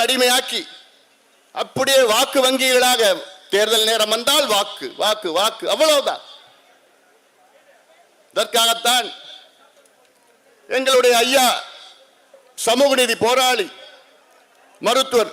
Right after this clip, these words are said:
ஐயா அவர்கள் பாட்டாளி மல் கட்சியை தொடங்கி அதற்கு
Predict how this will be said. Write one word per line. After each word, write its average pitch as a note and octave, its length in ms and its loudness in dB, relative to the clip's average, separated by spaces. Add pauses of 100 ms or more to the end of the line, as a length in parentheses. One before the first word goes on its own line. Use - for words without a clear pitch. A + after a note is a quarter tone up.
(280)
ஐயா C#4 300 2
அவர்கள் A#3 340 0 (3250)
பாட்டாளி C#4 560 0
மல் C4+ 160 -2
கட்சியை C4+ 340 0 (100)
தொடங்கி C4 380 0 (2250)
அதற்கு C4+ 380 0